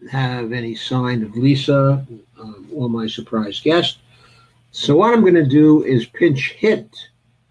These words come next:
um, for Lisa in hopes that she eventually is going, uh,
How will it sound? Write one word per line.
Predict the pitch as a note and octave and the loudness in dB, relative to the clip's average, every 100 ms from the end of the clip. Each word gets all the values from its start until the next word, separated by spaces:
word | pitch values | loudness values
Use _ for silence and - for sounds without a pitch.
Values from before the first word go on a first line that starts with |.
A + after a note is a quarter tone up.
| _ _ _ _ | _ _ _ _
um, | A#2+ A#2 G2 - _ | -10 -10 -12 -18 _
for | _ D#3 E3+ | _ 2 2
Lisa | C#3+ A#2+ A2 A2 A2 A#2+ _ - | 4 2 2 0 -4 -6 _ -8
in | B2 | -8
hopes | A2+ D3 D3 C3+ - | -6 -2 0 0 -2
that | C3 B2 | -2 -2
she | - B2 A#2+ | -4 -2 -2
eventually | A#2 C#3+ E3+ - C3 B2 B2 | 0 0 0 0 0 2 0
is | A2+ | -2
going, | A#2+ B2 A#2+ A#2+ A#2 A#2+ A2+ | -4 -2 -2 -4 -6 -8 -14
uh, | A2+ A2+ A2 A2 | -16 -14 -12 -14